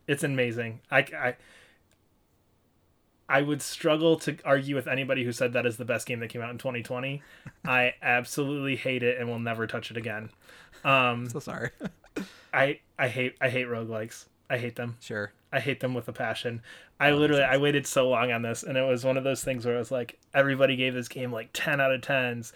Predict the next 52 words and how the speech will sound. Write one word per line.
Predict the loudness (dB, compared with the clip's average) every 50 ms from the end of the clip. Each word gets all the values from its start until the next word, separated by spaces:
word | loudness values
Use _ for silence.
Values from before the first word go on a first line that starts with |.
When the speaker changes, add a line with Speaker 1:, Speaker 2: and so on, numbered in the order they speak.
| -20 -20 -20 _ _ -6 2
Speaker 1:
Doug | 8 8 8 8 8 4
played | 0 0 2 2
it | 2
and | 0 -2 0
said | 2 4 4
it's | 4 4 2
amazing. | -2 0 0 0 0 -2 -2 -2 -2
Like, | -2 -4 -4
it | -2 0
got | 0 2
nominated | 2 2 2 2 2 0 -2 -4 -4
Speaker 2:
Yeah. |
Speaker 1:
for | -6 -6
Game | -4 -2 -2 -2 -2
of | -2
the | -2 -2
Year | 0 0 0
at | -2
the | -2 -4
Game | -6 -4 -4 -4 -2 -2
Awards. | -2 -2 -2 -2 -2 -2 -2 -2 -4 -4
Like, | -4 -2 -2 -2 -4 -6 -8
Speaker 2:
Yeah. | -8 -8 -8 -8 -12 _ _ 2
Speaker 1:
every, | 2 4 4 4 0 -2 -6 -12 _ _ -2
and | 0 2 2
I | 2 2 2 0
was | 0 0
like, | -2 -8 -10 _ _ _ _ _ _ _ _ _ _ -16 -8
<sighs> | -4 -4 -4 -2 0 0
"I | 2
gotta | 2 4 2 2
play | 0 -4 -8
it," | -8 -8 -6
'cause | 0 4
I | 4 4
love, | 4 6 4 6 6 4 2 0 0
I | -2 0
love, | 0 0 2
love, | 2 2 2
love, | 2 0
love, | 2 2 2
love | 2 0 -2
Supergiant | -4 -6 -10 -8 -8 -4 -4 -2 -4 -4
games. | -4 -4 -4 -6 -6 -8 -14 -16 -20 -20 -20 -20 _ _ -6
Um, | -4 -2 -2 -2 -4 -6 -8 -10 -12 -14 _ _ _ _ _ _ _ _ _ _ _ _ _ _ _ _ _ _ _ _ _
Bastion | -16 -8 -2 2 2 2 2 0 0 -2 -2 -2
started | 0 2 4 4 6 4
off | 4 2 2
so | 2 0 2
well. | 2 2 2 2 2 0 0 -2 -6 -14 _ _ -20 _ -8
Um, | -6 -6 -4 -2
even | 0 0 0